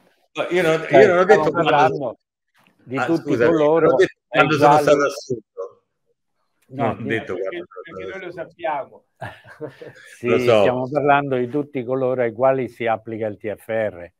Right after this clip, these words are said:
Speaker 2: perché
Speaker 1: Ma
Speaker 2: andare
Speaker 1: sì, ho capito.
Speaker 2: prima del
Speaker 1: Beh, al-, innanzitutto deve essere una scelta, secondo me, del, del, del legislatore e deve essere, diciamo, eh,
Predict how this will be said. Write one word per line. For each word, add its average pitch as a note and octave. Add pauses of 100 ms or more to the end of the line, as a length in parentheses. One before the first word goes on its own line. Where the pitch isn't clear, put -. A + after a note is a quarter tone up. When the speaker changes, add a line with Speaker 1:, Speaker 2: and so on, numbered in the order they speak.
(440)
Speaker 2:
perché G#2
Speaker 1:
Ma G#2+
Speaker 2:
andare A#2+
Speaker 1:
sì, A#2+
ho -
capito. C#3
Speaker 2:
prima A#2 (340)
del G#2 (1200)
Speaker 1:
Beh, -
al-, -
innanzitutto F3
deve C3+
essere A#2+
una A#2+
scelta, A#2+
secondo A2
me, C3
del, A2 (640)
del, G#2
del A2
legislatore A2
e G#2+
deve A2
essere, G2+
diciamo, G#2+ (560)
eh, F#2+